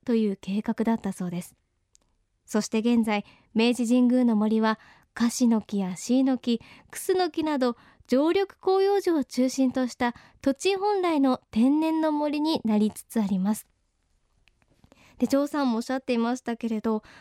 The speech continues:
こう、私たちが暮らす東京の真ん中にしっかり生態系が整っている森があるというのは、すごく素敵なことですし、大切にしていきたいなというふうに思いましたね。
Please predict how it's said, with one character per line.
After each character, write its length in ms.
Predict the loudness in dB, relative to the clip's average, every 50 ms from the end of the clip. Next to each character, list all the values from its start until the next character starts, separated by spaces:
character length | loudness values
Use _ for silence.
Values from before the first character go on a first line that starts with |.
| -20 _
こ 420 | _ -2 -2 0 0 0 -2 -4 _ -8
う、 40 |
私 220 | -4 -2 -2 -2 -2
た 120 | -2 -4 -4
ち 100 | -4 -6
が 120 | -6 -6
暮 180 | -6 -6 -4 -4
ら 80 | -6
す 180 | -6 -6 -8 -6 -2
東 180 | -2 -2 -2 0
京 160 | -2 0 0
の 120 | 2 2
真 160 | 4 4 4
ん 100 | 4 4
中 260 | 4 2 0 -2 -2 0
に 300 | 2 2 0 0 -4 _ -16 -20 _ _
し 120 | -18 -18 -14
っ 20 |
か 180 | _ -2 0 0
り 140 | 0 0 -4
生 280 | -6 -4 0 0 0 0
態 240 | 0 -2 -2 -2 -2
系 240 | -2 -2 -2 0 0
が 240 | 0 0 -2 -2 -2
整 380 | -2 -2 0 2 2 2 2
っ 40 | 0
て 160 | 0 0 -2
い 40 | 0
る 100 | 0 0
森 240 | -2 -2 -2 -2 -2
が 80 | -2 -2
あ 60 | -2
る 100 | -2 -2
と 100 | -2 -2
い 60 | -2
う 40 | 0
の 100 | 0 0
は、 160 | 0 0 -2 _ -12 -20 -20 _ _ _
す 180 | -16 -8 -2
ご 140 | 0 0 0
く 160 | 0 -2 -4
素 140 | -4 -4 -4
敵 240 | -6 -6 -4 -2 -2
な 120 | -2 -2
こ 160 | -4 -6 -8 -6
と 140 | -4 -4
で 160 | -2 -2 -4 -4
す 180 | -8 -12 -8
し、 280 | -2 0 2 2 2 0
大 240 | -2 -2 -2 -2 -2
切 260 | -4 -6 -4 -2 -2
に 80 | -2
し 80 | -2 -4
て 120 | -4 -4
い 60 | -4 -4
き 60 | -2
た 160 | 0 2 4
い 60 | 4
な 200 | 4 4 4 2
と 120 | 0 -2 -4
い 20 |
う 60 | -2
ふ 20 | 0
う 60 | 0
に 80 | 0
思 200 | 0 0 0 2
い 60 | 2 2
ま 180 | 2 2 0
し 100 | -2 -2
た 160 | -2 -2 0
ね。 420 | 2 2 2 4 4 4 2 0